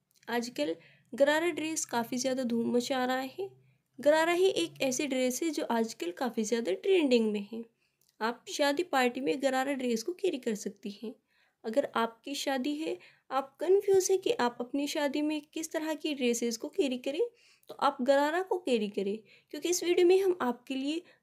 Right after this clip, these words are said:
ब्राइडल गरारा के डिज़ाइन लेकर आए हैं, जिनको आप अपनी शादी में भी कैरी कर सकती हैं। अगर आप कन्फ्यूज़ हैं कि ट्रेंडिंग ड्रेस कौन सी ड्रेस है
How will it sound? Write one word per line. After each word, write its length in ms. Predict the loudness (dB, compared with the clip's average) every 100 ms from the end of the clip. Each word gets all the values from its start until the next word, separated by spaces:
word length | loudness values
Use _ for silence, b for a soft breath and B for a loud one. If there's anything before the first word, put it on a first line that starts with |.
| 0
ब्राइडल 480 | 4 4 4 4 2
गरारा 360 | 4 2 2 0
के 180 | 0 -2
डिज़ाइन 420 | 0 0 2 2
लेकर 340 | 2 0 0 0
आए 180 | 0 0
हैं, 200 | -2 -4 -4 b b -10
जिनको 280 | -6 0
आप 260 | 0 0 -2
अपनी 260 | -4 2 2
शादी 320 | 4 2 2
में 160 | 2 2
भी 140 | 0 -2
कैरी 260 | -2 -2
कर 160 | -2 -4
सकती 380 | -4 -8 -8 -10
हैं। 260 | -8 -12 -14 _ _ _ _ _ -2
अगर 200 | 2 2
आप 200 | 2 -2
कन्फ्यूज़ 580 | -2 0 2 2 2 0
हैं 100 | 0
कि 140 | 0
ट्रेंडिंग 500 | 0 2 4 6 4
ड्रेस 300 | 4 0 -2
कौन 280 | -2 0 0
सी 180 | 0 -2
ड्रेस 360 | 0 0 0
है 100 | -4